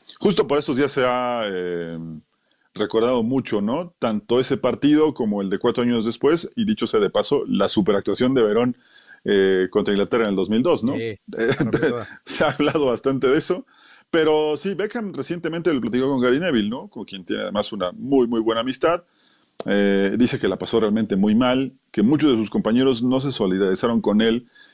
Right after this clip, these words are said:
Speaker 1: eh, después de esta tarjeta roja. Eh,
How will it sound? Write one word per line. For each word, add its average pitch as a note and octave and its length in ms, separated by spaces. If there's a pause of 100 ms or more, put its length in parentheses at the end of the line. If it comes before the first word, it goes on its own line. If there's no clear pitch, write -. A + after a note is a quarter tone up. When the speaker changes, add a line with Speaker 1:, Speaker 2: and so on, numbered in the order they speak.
(220)
Speaker 1:
eh, F#2+ 280
después G#2+ 300
de A2+ 60
esta G#2 200
tarjeta A2 380
roja. B2+ 440 (460)
Eh, F#2+ 460